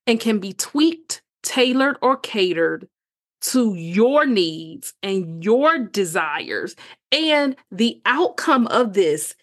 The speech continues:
is that they become a powerful tool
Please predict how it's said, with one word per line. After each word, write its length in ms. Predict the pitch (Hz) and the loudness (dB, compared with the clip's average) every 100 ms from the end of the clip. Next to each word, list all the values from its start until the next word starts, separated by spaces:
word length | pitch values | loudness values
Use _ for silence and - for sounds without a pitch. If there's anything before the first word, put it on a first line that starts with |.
| _ _ - | _ _ 0
is 200 | 240 175 | 0 2
that 220 | 196 - | -2 -2
they 420 | 180 165 233 294 | -4 0 2 2
become 500 | 277 254 - 240 214 - | 0 -4 -6 -4 -4 -2
a 140 | 170 | -6
powerful 1120 | 165 - - - 302 320 349 349 339 330 330 330 | -4 -6 -6 -2 2 4 4 2 0 0 0 -2
tool 640 | - - 226 156 107 87 | -6 -2 0 0 -6 -18